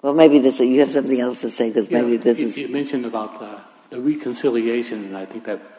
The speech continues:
Speaker 2: that's part of the biggest problem that we have in this country as far as race is concerned, is because there's never been an attempt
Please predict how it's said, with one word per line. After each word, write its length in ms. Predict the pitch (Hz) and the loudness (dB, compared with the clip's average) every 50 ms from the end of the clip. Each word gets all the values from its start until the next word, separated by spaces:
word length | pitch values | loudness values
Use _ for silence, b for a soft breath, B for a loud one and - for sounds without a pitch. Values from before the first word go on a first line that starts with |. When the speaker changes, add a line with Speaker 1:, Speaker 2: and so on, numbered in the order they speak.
| b b b b _ _ | b b b b _ _
Speaker 2:
that's 160 | - 127 - | -6 -6 -4
part 280 | - - 139 131 123 120 | -4 -4 -4 -4 -4 -4
of 80 | 117 | -6
the 80 | - - | -6 -8
biggest 500 | - - - 131 123 120 113 98 - - | -10 -8 -6 -4 -2 -2 -2 -4 -4 -6
problem 260 | 110 113 104 104 104 | -8 -8 -8 -8 -10
that 120 | 98 92 92 | -10 -8 -8
we 160 | 104 104 107 | -8 -8 -8
have 200 | 107 98 98 92 90 - - - | -8 -8 -10 -12 -14 -14 -12 -10
in 240 | 120 113 104 - 98 104 - - - - - _ _ _ | -10 -8 -2 0 0 0 0 -6 -16 -20 -20 _ _ _
this 160 | - 156 151 | -6 -6 -6
country 560 | - - 120 101 92 - 104 101 98 101 101 107 | -6 -10 -12 -12 -10 -10 -8 -8 -8 -8 -8 -10
as 120 | 101 - | -12 -12
far 180 | - - 113 104 | -8 -6 -4 -4
as 160 | 101 98 - | -4 -4 -6
race 260 | - 113 117 117 - | -4 -2 -2 -2 -4
is 140 | 113 101 - | -8 -12 -12
concerned, 420 | - 104 87 - - 98 98 101 | -12 -14 -14 -12 -12 -12 -10 -10
is 80 | 101 98 | -12 -12
because 300 | - 95 - 107 98 - | -14 -12 -12 -12 -10 -10
there's 280 | 107 98 98 101 98 - - B B B B B B B B - | -12 -12 -12 -14 -16 -18 -12 B B B B B B B B -6
never 240 | 127 127 117 117 | -4 0 0 0
been 420 | 110 - 123 123 117 113 110 110 - - | 0 0 -2 -4 -4 -4 -6 -8 -10 -10
an 340 | 113 110 104 98 95 98 | -8 -6 -6 -8 -8 -12
attempt 560 | 98 92 - - - - 170 139 101 92 - | -14 -14 -12 -14 -10 -6 -6 -6 -6 -6 -10